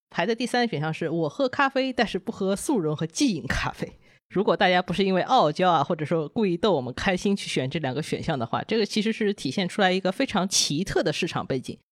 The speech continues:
相当于说在二零一六年，国内一线城市的年轻人竟然都还没有形成一种咖啡依赖症，有的话也是局限于现磨咖啡。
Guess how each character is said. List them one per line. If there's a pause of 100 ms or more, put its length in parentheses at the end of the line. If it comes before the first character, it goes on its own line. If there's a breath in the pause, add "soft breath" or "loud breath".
相
当
于
说
在
二
零
一
六
年， (160 loud breath)
国
内
一
线
城
市
的
年
轻
人
竟
然
都
还
没
有
形
成
一
种
咖
啡
依
赖
症， (160)
有
的
话
也
是
局
限
于
现
磨
咖
啡。